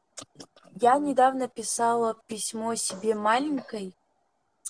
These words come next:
а, по поводу того, что, ну, со мной, в общем, в детстве происходило. И я бы вернулась, наверное, там, две тысячи пятнадцатый опять, да? Ладно, нет.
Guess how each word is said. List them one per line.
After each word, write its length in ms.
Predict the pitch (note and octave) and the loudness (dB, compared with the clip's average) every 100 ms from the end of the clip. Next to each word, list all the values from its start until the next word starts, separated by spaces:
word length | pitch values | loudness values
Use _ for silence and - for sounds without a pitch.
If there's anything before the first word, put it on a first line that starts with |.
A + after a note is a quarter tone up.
| _ | _
а, 200 | - G#3 | 0 0
по 160 | G3+ G#3+ | 2 0
поводу 440 | G#3+ A3+ G#3+ G#3+ | 2 0 0 -6
того, 380 | G3 G#3 G#3 C4 | -2 -2 2 0
что, 480 | C#4 - A3 G3+ F#3+ | -2 -6 -6 -4 -8
ну, 280 | G3+ G3+ F#3+ | -10 -12 -10
со 200 | - G3+ | -8 -6
мной, 220 | G3 G3+ | -6 -6
в 100 | F#3+ | -6
общем, 300 | G3 - F#3+ | -8 -8 -10
в 60 | F#3 | -8
детстве 380 | F#3+ F#3+ - G3 | -10 -10 -12 -12
происходило. 840 | - F#3 - F#3+ G3+ C#4 B3 F#3+ _ - - _ _ | -10 -10 -10 -10 -2 0 0 0 _ -20 -20 _ _
И 100 | A3 | -4
я 600 | A#3 A3+ A3 G3+ A#3 C#4 | -4 -2 -6 2 4 6
бы 280 | C#4 C4+ A3 G3+ | 4 2 2 -2
вернулась, 600 | A3 A3 B3 B3+ A#3 - | -4 -4 -4 -4 -4 -6
наверное, 420 | A3 A3+ A3 G#3 - | -8 -8 -10 -14 -10
там, 260 | G3 G3 _ _ - | -10 -10 _ _ -20
две 220 | - - - | -20 -20 -14
тысячи 540 | G3 - - G3+ - _ _ _ _ _ | -12 -10 -8 -10 -12 _ _ _ _ _
пятнадцатый 640 | F#3+ - G#3 A#3 - - A3 | -12 4 8 8 6 0 2
опять, 380 | G3 G3 F#3+ F3+ | 2 2 -2 -2
да? 120 | G3+ - A#3+ A3 | -8 -8 -10 2
Ладно, 320 | G#3 G3 F#3+ | 4 4 2
нет. 260 | F#3+ G3 | -4 -6